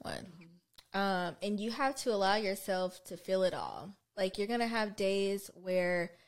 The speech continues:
Speaker 1: you're very optimistic and you're like, "We can try again," and, and, you know, like I said, be optimistic. But you're gonna have days where it's like, "I feel really sad about this. Like, why did this happen to me? What's wrong with me?"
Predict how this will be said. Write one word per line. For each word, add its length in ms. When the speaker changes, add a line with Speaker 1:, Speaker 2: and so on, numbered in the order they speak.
Speaker 1:
you're 160
very 260
optimistic 760
and 120
you're 80
like, 220
"We 60
can 160
try 300
again," 640
and, 280
and, 520
you 160
know, 420
like 160
I 80
said, 260
be 120
optimistic. 680
But 280
you're 100
gonna 260
have 160
days 340
where 200
it's 220
like, 360
"I 180
feel 300
really 220
sad 280
about 300
this. 280
Like, 140
why 200
did 140
this 160
happen 360
to 140
me? 400
What's 340
wrong 340
with 200
me?" 380